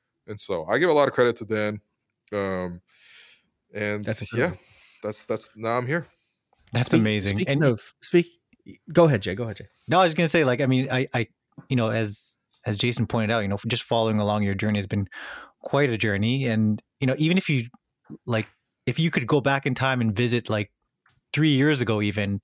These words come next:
Speaker 3: and telling
Speaker 2: Mm-hmm.
Speaker 3: your older self, like, you know, "In the future, you're going to be walking, like, through two doors. One is the visitors' locker room at Oracle Arena after the Raptors win a championship.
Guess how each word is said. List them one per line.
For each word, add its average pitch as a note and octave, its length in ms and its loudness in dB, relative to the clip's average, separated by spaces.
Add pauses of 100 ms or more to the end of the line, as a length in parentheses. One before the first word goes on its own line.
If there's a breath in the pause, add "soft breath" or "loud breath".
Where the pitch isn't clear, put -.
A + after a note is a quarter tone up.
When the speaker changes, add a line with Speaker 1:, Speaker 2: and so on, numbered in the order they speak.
(200 loud breath)
Speaker 3:
and A2+ 140 -2
telling C3+ 240 2
Speaker 2:
Mm-hmm. C3 40 2
Speaker 3:
your B2 100 0
older A#2 280 0
self, A#2 320 0
like, G#2 280 -2 (480 loud breath)
you B2 80 0
know, A#2+ 160 -2 (120)
"In F3 220 4
the E3 80 4
future, C3+ 480 0
you're C3+ 260 2
going D#3 200 0
to C#3+ 60 0
be B2 380 0 (480 soft breath)
walking, C#3+ 920 2
like, A#2+ 200 -2 (840)
through D#3 240 2
two F3 260 2
doors. A2+ 380 2
One E3+ 360 4
is D#3+ 220 4
the C#3+ 80 4
visitors' D3 500 2
locker B2+ 360 2
room A#2 360 2
at A#2 160 -2
Oracle B2 380 -2
Arena A2+ 300 0
after A2+ 320 -2
the C3+ 60 0
Raptors C3 300 0
win B2 120 2
a A2 40 0
championship. D3+ 560 0